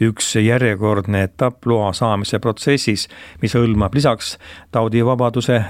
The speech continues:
tõendamisele muu hulgas ka Eesti toidujärelevalvesüsteemi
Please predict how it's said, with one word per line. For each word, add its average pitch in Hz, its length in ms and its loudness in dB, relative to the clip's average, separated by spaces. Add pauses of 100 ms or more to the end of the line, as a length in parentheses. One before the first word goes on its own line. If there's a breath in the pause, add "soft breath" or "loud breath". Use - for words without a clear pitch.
tõendamisele 117 640 2
muu 123 220 2
hulgas 120 300 -2
ka 123 160 0 (120)
Eesti 117 380 0 (320 loud breath)
toidujärelevalvesüsteemi 101 1800 0